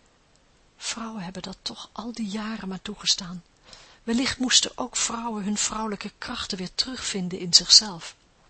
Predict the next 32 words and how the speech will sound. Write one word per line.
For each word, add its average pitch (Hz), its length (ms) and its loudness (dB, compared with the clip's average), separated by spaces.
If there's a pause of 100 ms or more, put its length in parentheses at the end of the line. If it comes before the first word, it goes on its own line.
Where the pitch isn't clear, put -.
(300)
En 202 100 0
natuurlijk 214 640 -4
waren, 196 400 -8 (320)
waren 226 240 2
die, 220 140 0 (320)
waren 220 280 2
die 202 180 0
er 190 100 -4
al 208 160 -2
die 180 160 -6
tijd. 185 380 -6 (720)
Maar 170 160 -8
nu 175 180 0
moesten 226 320 -2
vrouwen 190 420 -6
dat 185 220 -12 (180)
zelf - 680 6 (120)
tot - 220 -10
ontwikkeling 170 500 -8
brengen, 175 340 -10 (420)
om 196 200 -4
uit 220 240 0
zichzelf - 920 8 (600)
de 170 100 -12
vrouwelijke 226 640 -2
energie 208 580 2 (400)
weer 196 200 0
naar 180 140 -2
voren 233 460 -2
te - 120 -8
laten 208 300 -4
komen. - 400 -12